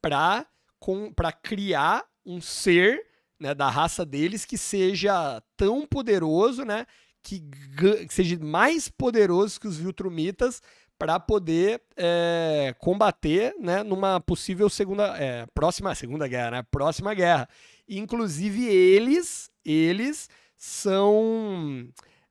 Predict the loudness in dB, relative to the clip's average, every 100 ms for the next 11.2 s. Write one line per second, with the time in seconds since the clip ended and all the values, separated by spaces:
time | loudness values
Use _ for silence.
0 | _ -4 -2 -2 -2 -4 -6 -8 -6 -4
1 | -2 -4 -6 0 2 2 0 0 -2 -2
2 | -2 -2 -2 -6 -10 -16 _ -20 _ -6
3 | -4 -2 0 0 0 -4 -4 0 0 0
4 | -4 -6 -6 -8 -6 -2 0 0 -2 -2
5 | -2 -2 0 4 4 2 -4 -2 2 4
6 | 2 -2 2 2 2 -2 -2 -2 -2 -2
7 | -2 -2 -6 -2 0 0 -4 -4 -2 0
8 | 2 2 0 -4 -14 -16 _ _ -4 -2
9 | -2 -4 -4 -4 -4 -2 0 0 -2 0
10 | 2 4 2 -2 -4 -2 -2 -4 -2 0
11 | 0